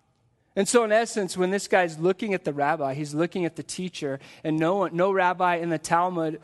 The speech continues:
was called good. In essence, he's saying, "God."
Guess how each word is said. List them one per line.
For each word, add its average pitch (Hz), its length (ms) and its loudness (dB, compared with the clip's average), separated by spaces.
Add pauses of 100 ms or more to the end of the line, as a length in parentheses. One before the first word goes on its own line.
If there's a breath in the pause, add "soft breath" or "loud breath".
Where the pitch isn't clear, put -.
was 170 160 -4
called 151 340 0
good. 175 240 0 (160 loud breath)
In 175 140 0
essence, 180 340 -2
he's 185 160 -6
saying, 151 460 -4
"God." 175 420 -2